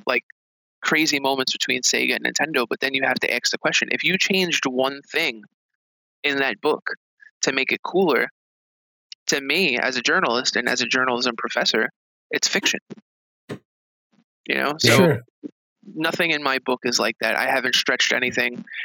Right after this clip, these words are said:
Speaker 1: Everything is word for word spot on, and it's, it's like a part of my legacy. So to answer your question, I'm sorry. Um, I, I feel like I turned the corner when that day when I, when I decided to write the book, and I decided not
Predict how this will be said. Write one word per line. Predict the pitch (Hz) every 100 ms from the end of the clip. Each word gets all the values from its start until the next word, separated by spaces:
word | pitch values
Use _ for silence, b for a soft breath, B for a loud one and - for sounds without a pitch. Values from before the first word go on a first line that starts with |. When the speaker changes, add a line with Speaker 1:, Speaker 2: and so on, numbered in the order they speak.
| B 143
Speaker 1:
Everything | 147 147 147
is | 135
word | 131 135 127
for | 139
word | 123 123 123
spot | - 117 117
on, | 123 123 123
and | 120 113 - -
it's, | 135 - -
it's | -
like | 127 -
a |
part | - 127
of | 127
my | 123
legacy. | 123 117 - 117
So | 127
to | 123
answer | 131 139 120
your | 117
question, | 131 127 -
I'm | 120 117
sorry. | 123 117 120 131 B B B
Um, | 143 131 135 - - - _ - -
I, | - 135 -
I | 131
feel | -
like | 135 127
I |
turned | 127 120 123
the | 120
corner | - 120 120 123 -
when | 120 120 120 - _ _ _ -
that | 131 113
day | 135 147
when | 120 107
I, | 110 -
when | 120
I | 113 113 -
decided | 113 120 117 -
to |
write | 117 113
the |
book, | - 110 - _ -
and | 127
I | 120
decided | - 127 123
not | 123